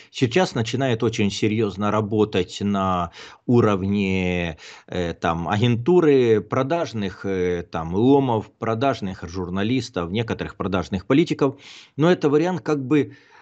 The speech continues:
навеивания ужаса на Запад. Вот смотрите, Россия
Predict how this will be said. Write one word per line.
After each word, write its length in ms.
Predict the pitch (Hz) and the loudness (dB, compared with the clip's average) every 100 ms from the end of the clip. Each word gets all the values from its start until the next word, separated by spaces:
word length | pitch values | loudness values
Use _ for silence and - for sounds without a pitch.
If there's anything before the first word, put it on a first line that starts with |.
| _ | _
навеивания 840 | 110 123 135 151 202 180 135 131 123 120 | -2 2 2 2 2 0 0 -2 -2 -4
ужаса 560 | 170 185 165 120 - 98 | -2 0 0 -2 -4 -4
на 200 | 117 123 | -2 -4
Запад. 600 | 90 78 - - - - _ - | -4 -6 -8 -18 -18 -20 _ 0
Вот 180 | 120 127 | 0 0
смотрите, 600 | 135 143 147 117 - 95 | 0 0 0 -2 -4 -6
Россия 680 | 104 113 - 165 202 220 | -6 -6 -2 -2 2 0